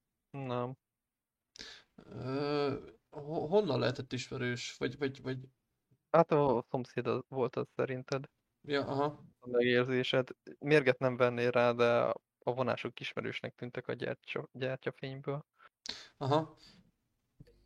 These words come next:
Speaker 2: Ö, most azon gondolkozok, hogy igazából nem látott minket, meg az ajtót is becsuktuk, szóval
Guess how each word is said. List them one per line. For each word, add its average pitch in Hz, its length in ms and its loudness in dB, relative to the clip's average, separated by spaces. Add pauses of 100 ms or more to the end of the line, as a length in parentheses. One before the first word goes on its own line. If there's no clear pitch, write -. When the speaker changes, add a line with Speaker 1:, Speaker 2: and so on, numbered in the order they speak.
(360)
Speaker 2:
Ö, 147 640 0 (420)
most - 440 -10 (240)
azon 170 340 -2
gondolkozok, 135 640 -2
hogy 135 300 0
igazából 151 440 4
nem 196 180 0
látott 135 320 -2
minket, 139 340 -2
meg 135 120 -2
az 139 100 2
ajtót 139 380 2
is 127 100 -6
becsuktuk, 131 600 -6
szóval 131 680 -2